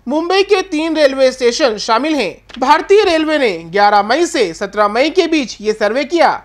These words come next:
इसमें मुंबई का कल्याण तीसरा, लोकमान्य तिलक टर्मिनस पांचवा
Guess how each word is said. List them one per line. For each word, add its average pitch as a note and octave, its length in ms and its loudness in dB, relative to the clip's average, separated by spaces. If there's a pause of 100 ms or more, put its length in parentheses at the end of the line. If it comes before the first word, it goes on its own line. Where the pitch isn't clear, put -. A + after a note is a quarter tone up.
(160)
इसमें F4+ 260 -2
मुंबई E4+ 340 0
का F#4 160 2
कल्याण B3 500 0 (260)
तीसरा, C4 500 0 (260)
लोकमान्य F#4+ 500 2
तिलक F#4 340 0
टर्मिनस B3 540 -2 (220)
पांचवा C4+ 420 4